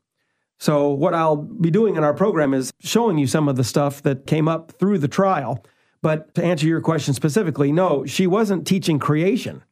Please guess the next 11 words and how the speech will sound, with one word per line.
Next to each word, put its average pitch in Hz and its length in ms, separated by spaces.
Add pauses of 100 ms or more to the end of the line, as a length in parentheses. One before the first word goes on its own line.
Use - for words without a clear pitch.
(100)
She 185 160
was 165 220
simply 170 420
presenting 147 480
science 165 460
in 156 100
the 151 80
classroom 135 600 (300)
that 147 80
contradicted 151 800
evolution. 160 580